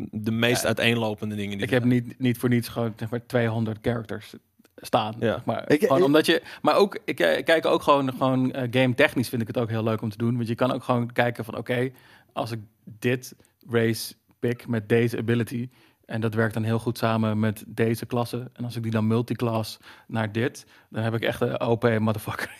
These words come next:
Speaker 2: <laughs> Dat vind ik ook vet om gewoon uit te zoeken, zeg maar. Het
Speaker 3: Ik
Speaker 2: is
Speaker 3: ben
Speaker 2: ook gewoon echt, echt,
Speaker 1: Ja, dan ben je er heel gamey mee
Speaker 2: tactically,
Speaker 1: bezig.
Speaker 2: zeg
Speaker 1: Ja,
Speaker 2: maar.
Speaker 1: ik ben, ik,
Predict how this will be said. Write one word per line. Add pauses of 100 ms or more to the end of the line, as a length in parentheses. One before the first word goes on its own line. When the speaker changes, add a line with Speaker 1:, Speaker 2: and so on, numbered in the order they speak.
(380)
Speaker 2:
<laughs>
Dat
vind
ik
ook
vet
om
gewoon
uit
te
zoeken,
zeg
maar.
Het
Speaker 3:
Ik
Speaker 2:
is
Speaker 3:
ben
Speaker 2:
ook
gewoon
echt,
echt,
Speaker 1:
Ja,
dan
ben
je
er
heel
gamey (100)
mee
Speaker 2:
tactically,
Speaker 1:
bezig.
Speaker 2:
zeg
Speaker 1:
Ja,
Speaker 2:
maar.
Speaker 1:
ik
ben,
ik,